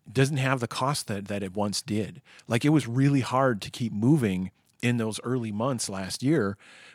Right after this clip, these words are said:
because so many tasks on my list were things I needed to f-, study how to do.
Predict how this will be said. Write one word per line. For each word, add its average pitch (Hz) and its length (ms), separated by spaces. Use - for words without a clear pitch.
because 151 360
so 180 240
many 175 260
tasks - 560
on 127 120
my 117 140
list 139 440
were 123 160
things 139 360
I 110 120
needed 127 440
to - 100
f-, 98 60
study - 720
how 110 260
to 107 160
do. 113 360